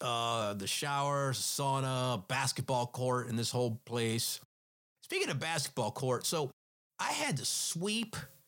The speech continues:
and mop that damn thing every day. I mean, it, uh, I never cleaned so much. And the worst part about it is because, you know,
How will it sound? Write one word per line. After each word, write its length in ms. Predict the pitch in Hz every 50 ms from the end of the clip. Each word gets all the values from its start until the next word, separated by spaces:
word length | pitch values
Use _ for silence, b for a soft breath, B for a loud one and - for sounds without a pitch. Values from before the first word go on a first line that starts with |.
| b b b b b b b b b b _ _
and 200 | 131 123 110 104
mop 760 | 95 87 85 90 92 92 95 107 123 156 156 170 - - - _
that 420 | - 113 113 110 - - 107 101
damn 300 | - 117 110 107 107 110
thing 520 | 110 - - - 113 110 107 104 107 110 - _ _ _ _ -
every 800 | - 285 302 302 294 277 269 - - 294 285 311 285 254 247 175 123 113 107 113 _ - _ _ _ _
day. 560 | 330 302 311 320 311 294 254 170 123 95 - -
I 40 | 156
mean, 160 | 185 214 -
it, 280 | 226 233 240 208 - - -
uh, 280 | 190 214 247 262 220 143 - - - -
I 200 | - 247 262 269 277
never 240 | 285 302 294 285 262 - _
cleaned 380 | - 370 415 453 453 403 302
so 320 | - - - 277 247 214 196
much. 560 | 196 202 202 190 147 - - - - - - - _ _ _ _ _ _ _ _ _ _ _
And 100 | - 175
the 60 | 190 202
worst 260 | 247 359 392 381 -
part 200 | - 240 226 202
about 260 | 180 180 170 160 156
it 120 | 151 139
is 160 | 147 139 139 135
because, 380 | 180 156 170 165 165 143 139 135
you 80 | - 156
know, 120 | 139 123